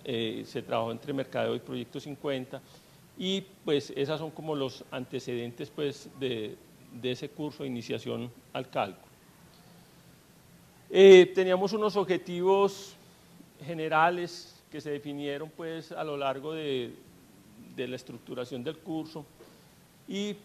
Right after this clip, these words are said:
eh, que nos permitiera, pues, un objetivo general que les sirviera a los estudiantes, una, una herramienta que les pudiera servir para repasar conceptos previos al cálculo y que la pudieran utilizar a lo largo, pues, del,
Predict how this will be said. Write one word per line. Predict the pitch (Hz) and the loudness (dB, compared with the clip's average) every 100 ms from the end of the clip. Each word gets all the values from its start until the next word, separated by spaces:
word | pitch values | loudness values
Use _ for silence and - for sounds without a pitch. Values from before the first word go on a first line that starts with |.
| - - | -18 -8
eh, | 160 151 143 135 - - - - - - - - - - - - | -4 -2 -2 -4 -12 -20 -20 -20 -20 -20 -20 -20 -20 -20 -20 -10
que | - 185 180 180 - - | 0 2 0 -4 -14 -12
nos | 160 151 | -12 -10
permitiera, | 156 147 143 151 139 156 | -10 -10 -10 -6 -6 -6
pues, | - | -10
un | 165 | -12
objetivo | 160 151 151 147 | -10 -10 -10 -10
general | 160 139 135 131 | -8 -6 -6 -6
que | 156 | -10
les | 139 131 | -10 -8
sirviera | 131 127 131 131 | -10 -10 -6 -6
a | 151 | -6
los | 151 | -10
estudiantes, | 151 - 156 151 143 139 147 | -16 -14 -8 -6 -6 -8 -12
una, | 151 147 151 - | -8 -6 -6 -8
una | 143 143 | -10 -8
herramienta | 147 135 135 127 | -6 -6 -8 -10
que | 143 139 | -12 -12
les | 127 | -12
pudiera | - 123 123 | -10 -10 -8
servir | 147 131 120 131 120 - | -8 -10 -10 -10 -12 -10
para | - 113 117 | -8 -6 -6
repasar | 120 - 117 - - - | -8 -10 -12 -6 -6 -6
conceptos | - 123 120 110 - 135 | -12 -12 -12 -12 -14 -16
previos | - 143 139 139 | -10 -10 -10 -10
al | 143 | -12
cálculo | - 135 127 - 135 - - - - - | -6 -6 -6 -12 -16 -16 -20 -20 -20 -16
y | 143 | -14
que | 131 131 | -10 -8
la | 131 | -8
pudieran | - 127 117 139 | -8 -8 -8 -10
utilizar | 131 143 143 156 147 135 | -12 -14 -12 -8 -8 -8
a | - | -10
lo | 131 117 | -8 -6
largo, | 120 113 113 - | -4 -4 -4 -10
pues, | - 135 | -8 -8
del, | 127 139 135 | -6 -8 -10